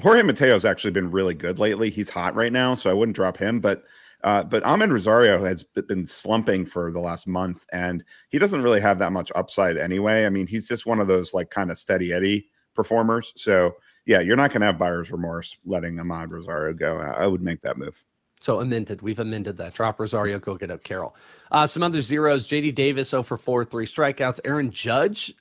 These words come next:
Speaker 2: uh, rare, oh for four, three Ks. Shea Langoliers, Ryan McMahon, both oh for four with three strikeouts.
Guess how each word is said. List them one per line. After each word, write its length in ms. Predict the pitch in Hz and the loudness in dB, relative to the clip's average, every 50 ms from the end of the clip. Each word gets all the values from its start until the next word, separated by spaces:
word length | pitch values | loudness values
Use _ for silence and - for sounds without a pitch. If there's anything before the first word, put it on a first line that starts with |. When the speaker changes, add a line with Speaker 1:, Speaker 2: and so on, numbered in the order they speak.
| _ - | _ -8
Speaker 2:
uh, 140 | 117 113 113 | -6 -4 -4
rare, 320 | 104 101 110 117 160 185 - | -2 -2 -2 -2 -2 -4 -4
oh 100 | - 127 | -4 -6
for 140 | 123 - 131 | -4 -6 -10
four, 240 | - - 135 131 131 | -4 -2 -4 -2 -2
three 180 | - 135 127 | -4 -6 -6
Ks. 360 | 127 - 156 143 143 147 139 - _ - - - _ | -4 0 2 2 2 2 -2 -6 _ -20 -20 -20 _
Shea 160 | - - - | -6 0 0
Langoliers, 680 | 185 190 190 190 180 170 165 170 165 165 165 160 - - | 2 4 4 2 2 2 2 2 2 2 0 0 -2 -2
Ryan 260 | 139 147 151 156 156 | -2 0 0 0 0
McMahon, 400 | 147 135 - - 139 139 139 135 | -2 -4 -2 -2 -2 -2 -2 -2
both 200 | 113 127 123 - | 0 -2 0 0
oh 80 | 127 120 | -2 -4
for 140 | - 120 110 | -4 -6 -6
four 220 | - 123 117 117 | -2 -2 0 0
with 100 | 113 107 | -2 -2
three 140 | - 113 110 | -4 -6 -6
strikeouts. 520 | - - 123 113 110 - 113 110 107 - | -4 -2 -2 -2 -2 -2 -2 -4 -4 -6